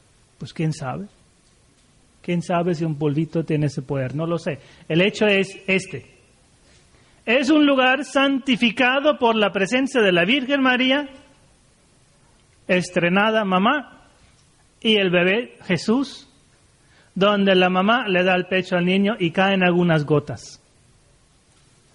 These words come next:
Visitar este lugar te comunica una gracia particular. Y es esto lo que hemos hecho a lo largo de todo este recorrido.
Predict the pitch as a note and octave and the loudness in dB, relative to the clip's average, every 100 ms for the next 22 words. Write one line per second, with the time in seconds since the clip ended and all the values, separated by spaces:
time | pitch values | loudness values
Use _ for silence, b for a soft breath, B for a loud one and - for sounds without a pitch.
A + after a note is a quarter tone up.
0 | _ _ _ - F#3+ A3+ A3+ G#3+ C4+ C#4 | _ _ _ -4 0 2 2 0 0 0
1 | G#3+ - C4+ D#4+ - A#3 G#3 G#3 C4 G3 | 0 -2 -2 -2 -2 0 2 2 2 0
2 | E3+ C4 C#4+ C#4 C4 A#3 A#3 D4 B3+ B3+ | -2 -2 -2 0 -2 0 0 0 -2 -4
3 | - D4+ E4+ D4 B3+ G#3 G3+ B3+ D#4+ - | -2 0 2 2 0 -2 0 0 0 0
4 | B3+ G3+ G#3 E3+ F3 D#3+ D#3+ D#3 D3+ - | 0 2 0 0 -4 0 0 0 -4 -14
5 | _ _ _ _ _ _ _ _ _ _ | _ _ _ _ _ _ _ _ _ _
6 | _ _ _ _ _ _ _ _ _ _ | _ _ _ _ _ _ _ _ _ _
7 | _ b b b b - A3 A#3+ C#4+ C#4 | _ b b b b 0 2 2 0 2
8 | C4 A#3 A#3 B3 B3+ A#3+ C4 - B3+ G#3+ | 0 2 2 2 2 2 0 0 0 0
9 | G#3 A#3 B3 G#3+ G#3+ B3+ C4 A3+ - G#3 | 2 0 0 -2 0 0 2 0 0 0
10 | G#3+ F#3+ G3 G#3+ G3 C#3 | 0 0 0 2 0 -2